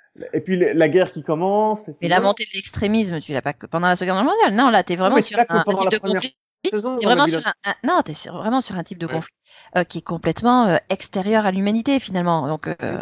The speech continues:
Speaker 1: si, t'as, t'as, t'as trois grandes puissances dans Babylon cinq, et c'est exactement
Speaker 2: T'en as
Speaker 1: ce qui
Speaker 2: deux.
Speaker 1: se passe en Europe.
Speaker 2: T'en as deux.
Speaker 1: Non, non,
Speaker 2: Et
Speaker 1: t'en
Speaker 2: c'est
Speaker 1: as
Speaker 2: pas... Et si.
Speaker 1: Ah non, t'en as trois.
Speaker 2: Et t'en as deux. Bah, c'est qui les troisièmes ?
Speaker 1: Hmm ?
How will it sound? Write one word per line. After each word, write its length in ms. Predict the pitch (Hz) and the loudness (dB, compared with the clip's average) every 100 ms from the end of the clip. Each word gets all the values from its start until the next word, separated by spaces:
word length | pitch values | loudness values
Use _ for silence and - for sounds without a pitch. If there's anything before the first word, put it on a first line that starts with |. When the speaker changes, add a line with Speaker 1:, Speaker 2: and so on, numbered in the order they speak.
| - | -8
Speaker 1:
si, 120 | 302 | -4
t'as, 140 | 202 | -4
t'as, 160 | 175 180 | -4 -6
t'as 160 | - 196 | -6 0
trois 180 | 214 | 2
grandes 220 | 202 202 196 | 2 0 -4
puissances 280 | 214 294 208 | -6 -6 -4
dans 100 | 208 | -4
Babylon 320 | 180 170 175 | -4 -6 -8
cinq, 200 | 196 180 | -10 -12
et 20 | |
c'est 120 | 147 143 | -12 -8
exactement 320 | 151 - 175 | -8 -4 -2
Speaker 2:
T'en 60 | |
as 40 | 196 | 0
Speaker 1:
ce 40 | |
qui 60 | 202 | 2
Speaker 2:
deux. 80 | 190 | 0
Speaker 1:
se 40 | |
passe 180 | - 156 | -2 -6
en 60 | 170 | -2
Europe. 320 | 196 240 - _ _ _ _ _ _ _ | 0 0 -4 _ _ _ _ _ _ _
Speaker 2:
T'en 60 | - | -6
as 120 | 170 | -4
deux. 200 | 180 170 - _ _ _ _ _ _ | 0 -2 -4 _ _ _ _ _ _
Speaker 1:
Non, 100 | 190 | -4
non, 60 | 226 | 0
Speaker 2:
Et 60 | 180 | 0
Speaker 1:
t'en 60 | |
Speaker 2:
c'est 100 | 143 | 0
Speaker 1:
as 40 | - | 0
Speaker 2:
pas... 540 | 175 165 135 104 71 50 - _ _ _ _ _ | 2 2 2 0 0 -4 -10 _ _ _ _ _
Et 60 | 185 | -12
si. 200 | - 127 _ _ _ _ _ _ _ | -12 -14 _ _ _ _ _ _ _
Speaker 1:
Ah 140 | 160 175 | -8 -6
non, 120 | 127 | -6
t'en 140 | 127 | -8
as 60 | 143 | -10
trois. 280 | - 120 _ _ | -12 -16 _ _
Speaker 2:
Et 100 | - | -20
t'en 180 | - 127 | -8 -4
as 80 | 170 | -2
deux. 140 | 175 - | -2 -2
Bah, 80 | 156 | -2
c'est 140 | 165 | -2
qui 80 | 165 | -4
les 60 | 170 | -6
troisièmes ? 320 | 160 160 170 _ _ _ _ _ _ 160 | -4 -4 -6 _ _ _ _ _ _ -6
Speaker 1:
Hmm ? 240 | 180 233 | -4 -4